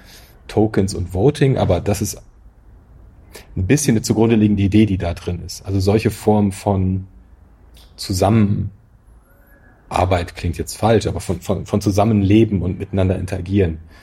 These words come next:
abbildbar zu machen und auch nicht als skurriles Nischenprojekt, sondern wirklich zu sagen, okay, die digitalen Infrastrukturen, die zum Beispiel soziale Netzwerke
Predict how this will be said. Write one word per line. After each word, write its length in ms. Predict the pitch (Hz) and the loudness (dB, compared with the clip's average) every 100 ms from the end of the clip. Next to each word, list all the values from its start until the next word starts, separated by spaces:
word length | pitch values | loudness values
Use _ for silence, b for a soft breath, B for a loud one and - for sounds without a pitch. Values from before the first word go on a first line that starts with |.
| b _ _ - - | b _ _ -20 -6
abbildbar 720 | 117 - 101 92 - 85 82 | -6 0 0 0 -2 -6 -6
zu 160 | - | -6
machen 300 | 90 87 - | -4 -4 -6
und 100 | 73 | -6
auch 140 | - - | -4 -2
nicht 220 | 107 110 | -4 -4
als 360 | 95 95 - B B B | -4 -4 -6 B B B
skurriles 560 | - - 98 98 101 98 | -18 -10 -4 -2 -2 -2
Nischenprojekt, 760 | 123 165 107 - 87 87 76 - | -2 0 -2 -2 -4 -4 -6 -6
sondern 220 | 95 92 | -4 -2
wirklich 260 | 123 117 117 | -2 -2 -6
zu 80 | 104 | -4
sagen, 200 | 101 95 | -4 -6
okay, 240 | 90 123 | -2 0
die 120 | 98 | 0
digitalen 440 | 95 107 107 95 110 | 0 0 0 -2 -2
Infrastrukturen, 720 | - 104 - 95 - 107 98 | -2 -4 -4 -10 -2 0 0
die 100 | 104 | -2
zum 180 | - 90 | -4 -2
Beispiel 300 | 98 - 95 | -4 -4 -8
soziale 360 | 92 - 95 | -4 -2 0
Netzwerke 500 | 92 98 - 95 - | 0 -2 -4 -6 -6